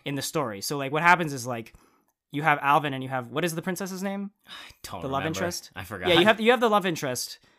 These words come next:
Speaker 1: and, like, the love interest sh-, like, gimmick is that she shocks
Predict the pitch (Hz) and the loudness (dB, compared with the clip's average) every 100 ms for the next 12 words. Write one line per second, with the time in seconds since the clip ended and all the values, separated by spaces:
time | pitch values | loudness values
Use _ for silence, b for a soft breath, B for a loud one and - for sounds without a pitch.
0 | b b 156 156 151 147 139 139 143 151 | b b 2 4 4 0 -4 -4 -4 2
1 | 175 196 202 196 170 - - - - - | 2 2 -2 -2 -4 -4 -4 -6 -10 -6
2 | 143 135 - 135 123 180 127 123 - 147 | -6 -6 -10 -6 0 0 0 -8 -12 -10
3 | 123 123 120 - - 135 135 135 131 _ | -6 -6 -6 -8 -6 -6 -6 -8 -10 _
4 | _ - - - 185 170 - - - - | _ -8 -4 2 2 2 -2 -6 -4 -8